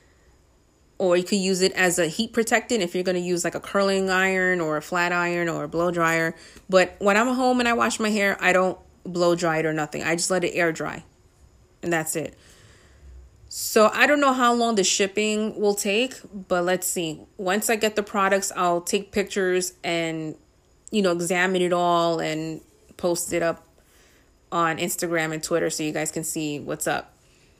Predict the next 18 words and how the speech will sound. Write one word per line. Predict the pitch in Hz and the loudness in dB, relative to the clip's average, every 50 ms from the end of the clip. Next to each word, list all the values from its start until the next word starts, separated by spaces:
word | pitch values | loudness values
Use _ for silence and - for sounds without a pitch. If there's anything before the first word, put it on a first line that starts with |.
| _ _ _ _ _ _ _ _ _ - - - - _ _ _ - - - - | _ _ _ _ _ _ _ _ _ -8 -8 -8 -10 _ _ _ -20 -20 -10 -4
Um, | 185 180 180 185 190 185 185 190 | -2 0 2 2 2 2 0 0
what | 185 196 214 202 - | 0 -2 -2 -2 -2
else | 170 170 170 170 | -2 -2 -2 -2
did | - - 165 151 | -4 -6 -6 -6
I | 143 131 135 | -8 -10 -12
get? | - - - 80 78 73 - _ _ _ _ _ _ _ - - - | -10 -10 -8 -8 -8 -10 -12 _ _ _ _ _ _ _ -16 -2 2
Oh, | - 311 381 403 359 | 4 6 6 6 4
jewelry. | - - 320 359 440 453 339 254 190 160 143 170 170 - _ _ _ _ - - | 4 4 4 6 6 4 6 4 4 2 2 -2 -8 -14 _ _ _ _ -12 -8
So | - - - 311 294 285 277 277 277 277 277 277 | -6 0 4 6 6 8 6 6 4 2 2 0
I | 277 | 0
wanted | 294 285 320 339 359 415 403 | 0 2 2 0 0 0 0
to | - 359 294 269 269 - _ | 0 0 0 0 -2 -10 _
splurge | - - - - - 262 254 247 240 254 247 | -10 -10 -8 -2 2 4 6 6 6 4 4
a | 262 | 4
little | 240 233 220 226 220 | 4 4 4 4 4
bit | 226 220 | 4 4
on | 214 214 | 2 2
jewelry, | 202 185 190 185 180 180 175 175 175 185 185 | 0 0 0 2 2 2 2 2 2 0 -2